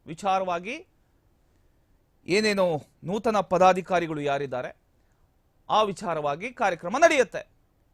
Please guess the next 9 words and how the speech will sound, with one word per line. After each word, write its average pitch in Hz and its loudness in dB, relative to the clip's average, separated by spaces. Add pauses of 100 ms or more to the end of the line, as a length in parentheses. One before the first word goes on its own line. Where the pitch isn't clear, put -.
(240)
ಅದಕ್ಕೆ 220 2
ಈ 220 -2
ರೀತಿಯ 240 -2 (360)
ಬ್ಯಾನರ್‌ಗಳು, 196 0
ಬಂಟಿಂಗ್ಸ್‌ಗಳು, 190 -6
ಫ್ಲೆಕ್ಸ್‌ಗಳು 208 -4 (540)
ಯಾಕೆ 220 2
ಬೇಕು? 127 -4 (2000)
ನಗರವನ್ನ 247 4